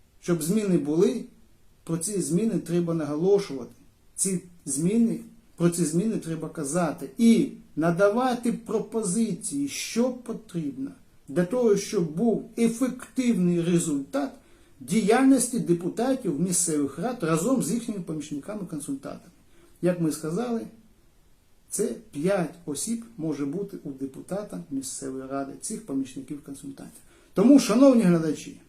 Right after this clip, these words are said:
це відео роздуми для кожного з нас, аналіз для кожного з нас і розуміння,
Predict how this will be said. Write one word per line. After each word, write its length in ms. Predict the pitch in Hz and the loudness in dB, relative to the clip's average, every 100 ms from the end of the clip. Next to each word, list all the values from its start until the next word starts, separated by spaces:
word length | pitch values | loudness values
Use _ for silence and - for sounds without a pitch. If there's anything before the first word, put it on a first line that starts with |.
| - - | -10 0
це 220 | 220 262 | 2 6
відео 560 | 294 262 226 185 139 - - | 6 6 4 2 0 -6 -4
роздуми 580 | 165 269 226 170 165 143 | 2 4 4 2 0 0
для 160 | 170 | -2
кожного 420 | 175 254 165 143 | -2 -4 -2 -4
з 80 | 127 | -4
нас, 300 | 139 - - - _ _ - | -6 -8 -14 -20 _ _ -6
аналіз 520 | 190 208 208 220 220 202 | 0 0 2 0 0 -4
для 100 | 202 | -6
кожного 460 | 208 185 185 180 | -4 -4 -4 -4
з 60 | 165 | -2
нас 300 | 170 165 - | -4 -6 -4
і 140 | 254 262 | 2 6
розуміння, 840 | 254 240 262 254 233 170 139 | 6 6 6 6 6 6 4